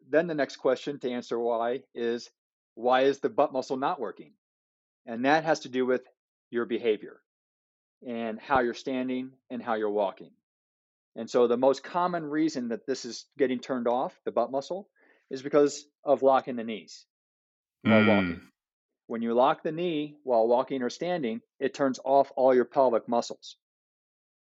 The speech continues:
Speaker 1: because now you're standing on joints and you don't need
Speaker 2: Gotcha.
Speaker 1: mus-, muscular activity to hold yourself up.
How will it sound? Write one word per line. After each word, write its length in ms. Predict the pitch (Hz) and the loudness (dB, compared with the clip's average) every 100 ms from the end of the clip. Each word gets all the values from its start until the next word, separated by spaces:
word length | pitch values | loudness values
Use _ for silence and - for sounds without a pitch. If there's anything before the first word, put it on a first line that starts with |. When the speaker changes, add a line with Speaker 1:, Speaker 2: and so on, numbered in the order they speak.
| _ _ _ _ | _ _ _ _
Speaker 1:
because 280 | - 127 120 | -4 0 2
now 140 | 135 147 | 2 2
you're 120 | 151 | 2
standing 300 | - 139 123 | -2 -4 -4
on 160 | 113 | -4
joints 520 | 98 120 87 - - - _ _ _ _ _ _ _ _ _ _ _ _ _ | -4 -6 -6 -10 -18 -20 _ _ _ _ _ _ _ _ _ _ _ _ _
and 100 | 123 | -6
you 60 | |
don't 300 | 120 117 110 | -2 2 2
need 100 | 143 | 2
Speaker 2:
Gotcha. 120 | 123 101 | 0 0
Speaker 1:
mus-, 260 | 123 - 139 | 0 -2 -12
muscular 520 | 135 135 135 131 123 | -2 0 2 2 2
activity 600 | 120 113 - 165 113 101 - _ _ _ _ _ _ - | 2 -2 -4 -4 -6 -10 -14 _ _ _ _ _ _ -20
to 100 | - | -8
hold 260 | 156 135 | -2 0
yourself 380 | 120 - 113 - | 0 -2 -2 0
up. 260 | 123 - | -4 -4